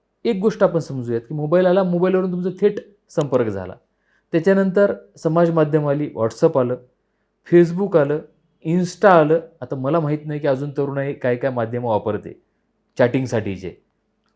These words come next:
की जी चॅटिंग पालकापासून सुरक्षित आहे, अजूनही पालक त्याच्यामध्ये घुसलेला नाही. मग हे चॅटिंगचे जे इफेक्ट आहेत ना, हे फार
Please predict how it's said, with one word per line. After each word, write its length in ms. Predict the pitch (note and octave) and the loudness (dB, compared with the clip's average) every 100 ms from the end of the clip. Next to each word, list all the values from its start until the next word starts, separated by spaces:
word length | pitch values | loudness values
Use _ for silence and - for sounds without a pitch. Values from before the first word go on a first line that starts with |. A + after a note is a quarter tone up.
| B2+ | -8
की 120 | F3+ | -4
जी 260 | F3 - A3+ | -4 -2 0
चॅटिंग 420 | G#3+ D#3+ D3+ F#3 - _ _ _ | 4 4 2 -4 -6 _ _ _
पालकापासून 640 | C3+ C#3+ G3+ G3 F3 G3+ G#3 | 2 2 4 4 2 2 -6
सुरक्षित 460 | - A3 A#3+ G3+ C#3 | 0 2 4 0 -4
आहे, 100 | D2+ - _ _ _ _ | -8 -12 _ _ _ _
अजूनही 340 | - D#3+ G#3 G#3+ | -2 2 4 4
पालक 300 | G#3+ F3 F#3 | 6 4 4
त्याच्यामध्ये 360 | F3+ F3+ F3+ | 0 2 2
घुसलेला 400 | F#3 G3 G#3+ F#3 | 0 0 4 4
नाही. 180 | B2 E2 - - _ _ _ _ _ _ _ _ _ _ _ D#3 | 4 -4 -12 -20 _ _ _ _ _ _ _ _ _ _ _ -14
मग 80 | B2 | -8
हे 240 | - B3 | 2 2
चॅटिंगचे 440 | A#3+ A3+ G#3+ G3 F#3 | 4 0 0 -2 -2
जे 100 | F#3+ | -2
इफेक्ट 360 | F#3 B3 - | 4 2 6
आहेत 200 | A#2+ - | 4 4
ना, 60 | C3+ | -10
हे 340 | - _ - | -12 _ -14
फार 220 | - G#3 | -12 -12